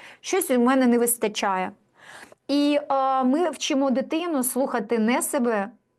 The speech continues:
а дивитися і орієнтуватися на зовнішні сигнали. Ти підходиш, не підходиш. І дуже часто ти не підходиш,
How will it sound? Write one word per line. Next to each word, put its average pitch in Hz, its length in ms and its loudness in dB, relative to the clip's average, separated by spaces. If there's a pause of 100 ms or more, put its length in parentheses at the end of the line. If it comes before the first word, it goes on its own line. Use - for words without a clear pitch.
(560)
а 233 120 -2
дивитися 277 600 0
і 240 100 2
орієнтуватися 233 1000 0
на 214 300 0
зовнішні 254 840 0 (240)
сигнали. 254 840 2 (460)
Ти 269 140 0
підходиш, 254 760 0
не 240 120 2
підходиш. 226 880 -6 (880)
І 294 180 6
дуже 302 300 8
часто 294 400 2
ти 247 160 2
не 269 180 2
підходиш, 269 800 0